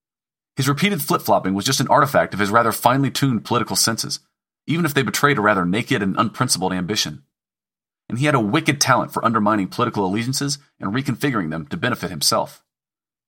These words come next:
And this seems to have been a part of his strategy to undermine the new Texas Republic. Santa Anna already held Jose Antonio Navarro, whose recantations of his participation in the Texas Revolution he planned to use against him.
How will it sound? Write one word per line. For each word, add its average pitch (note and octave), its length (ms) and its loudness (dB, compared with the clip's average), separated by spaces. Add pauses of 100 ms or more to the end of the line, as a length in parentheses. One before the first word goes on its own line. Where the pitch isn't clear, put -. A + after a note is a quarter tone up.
(420)
And A#2 120 0
this C#3+ 100 8
seems E3+ 240 4
to D3 80 2
have B2 80 0
been D#3 120 2
a G#2+ 60 0
part A#2 180 6
of A2 80 2
his A#2 100 2
strategy F3+ 380 4
to - 120 0
undermine G#2+ 380 2
the F2 60 -2
new F#2+ 120 0
Texas F#2+ 320 0
Republic. - 440 -6 (800)
Santa D#3 240 2
Anna D#3+ 140 4
already C#3 220 8
held C#3 300 4
Jose A2 260 2
Antonio A2+ 280 2
Navarro, G#2+ 480 2 (180)
whose G#2 140 -2
recantations C3+ 760 0
of F#2+ 80 -4
his A#2 120 -8
participation C#3 600 -2
in G2 60 0
the F#2+ 60 -2
Texas G#2+ 280 -2
Revolution G2+ 480 0
he G2 60 -4
planned A2 280 -2
to F#2+ 60 -2
use G2 140 -2
against G2+ 320 -4
him. C#2+ 180 -8